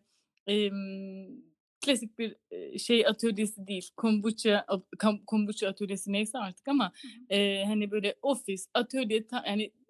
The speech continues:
Speaker 1: imzanız var. Eee, özellikle seramiklerdeki, eee,
Speaker 2: Evet.
Speaker 1: olayı anlatırsan, eee, çok sevinirim.
Speaker 2: Şöyle, eee, biz ilk atölyeyi gördük. Hemen onun önünde bir, kocaman bir ağacımız var.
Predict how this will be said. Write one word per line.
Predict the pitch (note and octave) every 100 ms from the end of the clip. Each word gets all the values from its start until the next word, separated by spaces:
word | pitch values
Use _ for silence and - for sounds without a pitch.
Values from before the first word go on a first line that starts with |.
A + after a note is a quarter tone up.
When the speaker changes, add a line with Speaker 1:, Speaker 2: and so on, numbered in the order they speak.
| E4
Speaker 1:
imzanız | F#4 E4 A#3+ B3 D#4+ C#4+
var. | A#3+ C4+ - - _ _ _ _ _
Eee, | A3+ A3 A3 A3 A3
özellikle | C4+ B3+ D4 D4+ D#4+
seramiklerdeki, | - B3+ B3 A#3+ - A#3+ A#3 A3+ G#3 A3+ - B3+
eee, | B3 - -
Speaker 2:
Evet. | G3 F#3
Speaker 1:
olayı | G3+ G#3 F#3+
anlatırsan, | G#3+ A3 A3 C4 - B3 D#4 - G3
eee, | F#3+ F#3+
çok | G3
sevinirim. | - F3+ E3+ D#3+ - _ _ _ _ _ _ _ D#4+
Speaker 2:
Şöyle, | D#4 D#4+ A#3 B3+ F#4 F#4 A#3
eee, | B3+ A#3+ A#3
biz | D4 D#4 - - -
ilk | E4 D#4+ -
atölyeyi | C#4 E4+ D#4 D4+ D4
gördük. | C4+ D#4 D4 B3+ D#4+ _ -
Hemen | D4 C#4 C4+
onun | B3+ C4+ C4+
önünde | C4 C4 C4+ C4 B3
bir, | B3 _ -
kocaman | B3+ A#3+ A#3 A#3
bir | B3 A#3
ağacımız | A#3 A#3 B3+ B3 A#3
var. | A#3